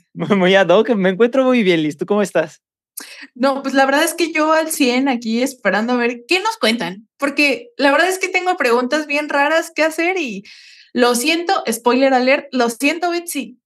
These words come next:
Speaker 2: yo vengo a hacer preguntas bien raras. Entonces, pues permítanme presentarles a nuestra invitada del día de hoy, quien es Betsy Adriana Mendoza, quien es maestra en Ciencias de la Producción de Salud Animal por la unam y quien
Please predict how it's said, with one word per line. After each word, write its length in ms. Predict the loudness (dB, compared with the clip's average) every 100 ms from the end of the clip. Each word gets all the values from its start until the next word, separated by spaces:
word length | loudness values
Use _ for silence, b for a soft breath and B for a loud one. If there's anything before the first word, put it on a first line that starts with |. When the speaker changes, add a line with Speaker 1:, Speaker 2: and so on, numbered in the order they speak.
| _ _ -8
Speaker 2:
yo 300 | 0 4 4
vengo 200 | 2 0
a 20 |
hacer 180 | -2 -2
preguntas 420 | -2 -4 -2 -4
bien 220 | -2 -4
raras. 500 | -4 -6 -8 -10 -12 0
Entonces, 800 | 2 4 4 4 2 0 0 0
pues 200 | 0 0
permítanme 540 | -2 -2 -2 0 0 0
presentarles 600 | 0 0 2 2 2 0
a 60 |
nuestra 260 | -2 -4 -2
invitada 420 | -2 0 2 2
del 140 | 0
día 160 | 0 0
de 160 | 0 0
hoy, 220 | -2 -4
quien 180 | -4 -2
es 240 | -4 -6 B B B B
Betsy 680 | -2 0 0 0 0 0 -2 -2
Adriana 520 | 0 2 2 2 0
Mendoza, 640 | 0 0 0 0 0 -2 -4
quien 180 | -6
es 100 | -6
maestra 440 | -2 -2 -2 -4 -4
en 120 | -2
Ciencias 340 | -2 0 -2
de 80 | -2
la 140 | -2 -2
Producción 480 | -6 -8 -4 -4
de 80 | -2
Salud 280 | -2 0 0
Animal 440 | 0 -2 -2 -2
por 220 | -2 -4 -2
la 100 | -4
unam 460 | -2 -2 -2 -8 -4
y 100 | -4
quien 260 | -2 0